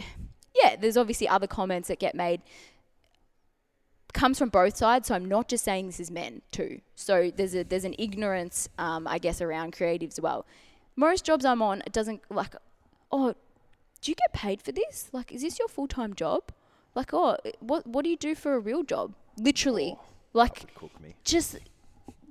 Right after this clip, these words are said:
Speaker 1: day in, day out. When I'm working in public, one after another. Like, so both, both genders, I cannot be, like, I'm, I cannot highlight, stress that more. I'm not having a, a go at men. So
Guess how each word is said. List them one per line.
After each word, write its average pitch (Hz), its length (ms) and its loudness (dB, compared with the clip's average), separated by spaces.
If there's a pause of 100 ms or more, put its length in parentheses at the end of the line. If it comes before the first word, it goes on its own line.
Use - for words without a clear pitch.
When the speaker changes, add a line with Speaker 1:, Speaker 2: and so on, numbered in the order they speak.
Speaker 1:
day 254 380 8
in, 240 180 0
day 214 240 4
out. 190 200 4
When 202 100 -2
I'm 226 140 0
working 247 240 2
in 226 80 -4
public, 190 680 -4
one 175 280 0
after 190 280 -2
another. 160 520 -6
Like, 165 260 2 (340)
so 233 360 4 (880)
both, 233 260 10 (140)
both 208 180 6
genders, 170 380 0
I 190 60 -4
cannot 202 380 0
be, 196 400 0
like, 190 140 -4
I'm, 175 240 -4
I 180 60 -2 (520)
cannot 196 320 2
highlight, 180 320 -2
stress 170 200 -2
that - 180 -4
more. 135 120 -6
I'm 175 200 -4
not 175 200 0
having 165 280 -6
a, - 60 -10 (100)
a 165 60 -6
go 147 340 -4 (140)
at - 160 -6
men. - 260 -10 (440)
So 170 520 2